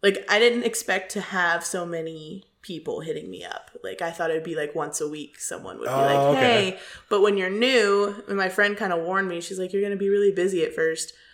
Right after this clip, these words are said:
Speaker 1: um, 'cause everyone loves, like, the new, a new
Speaker 2: Yeah.
Speaker 1: girl showing up."
Speaker 2: Yeah.
Speaker 1: And it was true. It was crazy. So I just needed to, <laughs> like, get my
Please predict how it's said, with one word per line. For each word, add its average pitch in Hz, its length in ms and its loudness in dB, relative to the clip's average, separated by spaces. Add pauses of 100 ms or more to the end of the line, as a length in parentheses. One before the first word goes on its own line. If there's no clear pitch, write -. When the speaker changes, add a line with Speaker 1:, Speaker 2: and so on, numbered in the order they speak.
(240)
Speaker 1:
um, 175 580 -4
'cause 185 140 -10
everyone 190 320 2
loves, 196 240 2
like, 196 220 0
the 214 80 0
new, 220 380 4
a 214 120 -4
new 220 200 2
Speaker 2:
Yeah. 214 40 -4
Speaker 1:
girl 214 300 4
showing 185 360 -2
up." 175 240 0
Speaker 2:
Yeah. 117 440 0
Speaker 1:
And 208 80 2
it 202 60 2
was 196 140 2
true. 175 280 2
It 170 60 0
was 190 120 -4
crazy. 180 520 -2
So 165 520 -2 (680)
I 175 180 -6
just 180 240 -6
needed 180 300 -4
to, - 180 -4
<laughs> 285 80 4
like, - 240 -4 (340)
get - 160 2
my 113 320 -2